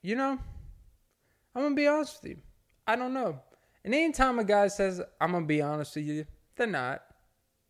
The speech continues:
Because they would just say, like, "Nah, wouldn't."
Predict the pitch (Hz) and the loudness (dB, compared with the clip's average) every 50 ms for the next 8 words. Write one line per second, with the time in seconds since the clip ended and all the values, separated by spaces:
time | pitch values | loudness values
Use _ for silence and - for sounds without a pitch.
0 | _ _ _ _ _ _ _ _ _ _ _ _ _ _ _ _ _ _ - 208 | _ _ _ _ _ _ _ _ _ _ _ _ _ _ _ _ _ _ -4 -2
1 | 220 226 226 233 233 226 233 214 - 233 226 220 226 220 208 220 - - _ _ | 4 4 6 4 4 2 0 0 2 2 4 4 4 4 2 -2 -8 -16 _ _
2 | _ _ - - 285 285 247 214 - - - 180 208 226 214 160 139 - | _ _ -14 -8 -4 -4 -4 -4 -6 -10 -6 2 2 4 4 2 -2 -10